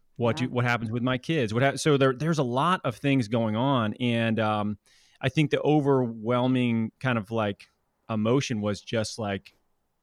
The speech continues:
Speaker 1: anxious, you know, fear, not, not knowing. But what was, what was probably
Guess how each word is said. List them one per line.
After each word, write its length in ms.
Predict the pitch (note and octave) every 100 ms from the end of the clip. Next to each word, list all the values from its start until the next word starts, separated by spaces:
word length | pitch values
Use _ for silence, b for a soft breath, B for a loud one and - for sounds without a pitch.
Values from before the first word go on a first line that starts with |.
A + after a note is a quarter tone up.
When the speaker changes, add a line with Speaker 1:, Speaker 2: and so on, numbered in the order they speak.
| _ _ B2+
Speaker 1:
anxious, 560 | C3 C3+ B2+ G2+ -
you 60 | A#2
know, 120 | A2
fear, 500 | - C#3 D#3 G#2+ - _ B B
not, 260 | B2+ B2+ -
not 260 | C3 B2
knowing. 420 | A#2 A#2+ C#3+ A2+ G2 B B B
But 160 | D3
what 180 | D#3+ -
was, 300 | E3 D#3+ - -
what 240 | C#3 D#3+
was 160 | D#3+ -
probably 720 | - G#3+ A3+ C#3+ B2 A#2+ A#2